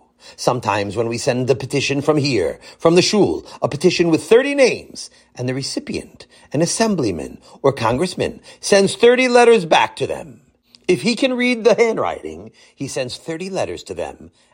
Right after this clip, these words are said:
at their homes. So you see, it makes an effect.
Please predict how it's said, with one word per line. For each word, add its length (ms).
at 160
their 140
homes. 720
So 140
you 180
see, 220
it 100
makes 280
an 100
effect. 520